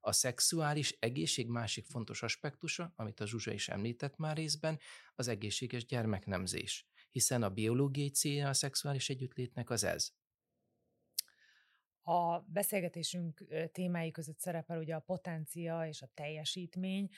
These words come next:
Speaker 2: A teljesítménnyel kapcsolatban, a szexuális teljesítménnyel kapcsolatban rengeteg, ö,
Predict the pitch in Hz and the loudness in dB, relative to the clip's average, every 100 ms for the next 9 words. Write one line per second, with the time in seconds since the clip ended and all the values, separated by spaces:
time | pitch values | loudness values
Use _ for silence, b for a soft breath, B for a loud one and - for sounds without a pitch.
0 | B B B B 156 147 _ - 254 180 | B B B B 0 0 _ 4 6 6
1 | - 160 156 151 151 143 139 - 156 127 | 0 -6 -8 -8 -10 -8 -10 -8 -6 -6
2 | 123 143 147 185 180 165 156 180 160 - | -6 -8 -8 -6 -4 -4 -2 -2 -2 -4
3 | 160 160 160 151 156 - - 156 165 170 | -8 -12 -12 -12 -12 -12 -12 -10 -6 0
4 | 185 214 185 151 156 147 160 156 160 | 2 4 2 0 -2 -4 -6 -8 -8